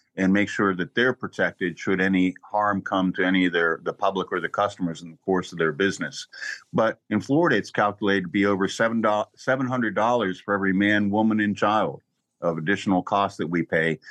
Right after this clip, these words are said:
uh, just for, uh, the expenses of, uh, of litigation. Now, hopefully, with the signing of this bill, we're gonna see, uh, uh, uh, some reduction in those costs. Uh, it's gonna take some time, but I think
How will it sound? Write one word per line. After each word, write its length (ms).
uh, 280
just 400
for, 440
uh, 340
the 180
expenses 920
of, 340
uh, 240
of 160
litigation. 720
Now, 120
hopefully, 500
with 240
the 80
signing 400
of 100
this 180
bill, 400
we're 160
gonna 220
see, 480
uh, 80
uh, 540
uh, 240
some 260
reduction 480
in 120
those 240
costs. 600
Uh, 240
it's 180
gonna 240
take 240
some 240
time, 460
but 200
I 120
think 240